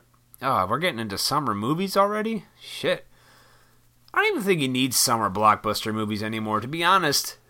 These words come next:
the beginning of this fucking year has had some awesome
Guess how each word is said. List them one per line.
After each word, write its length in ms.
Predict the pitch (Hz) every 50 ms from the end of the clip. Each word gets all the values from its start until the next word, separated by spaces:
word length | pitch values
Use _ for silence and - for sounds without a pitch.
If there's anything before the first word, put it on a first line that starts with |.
| - - -
the 80 | 135
beginning 520 | 139 139 135 131 147 220 262 330 330 269 175
of 60 | 110
this 140 | 117 123 -
fucking 580 | - - - 233 226 214 - 156 123 113 117
year 340 | 127 185 208 190 143 117 107
has 280 | 104 - 131 131 123 -
had 300 | - 139 135 139 135 127
some 520 | - - - 120 101 95 92 87 95 101 - _ _ _ _ _ _ _ _ _ _ _ _ -
awesome 720 | - 180 190 190 185 - - - 113 101 92 82 82 87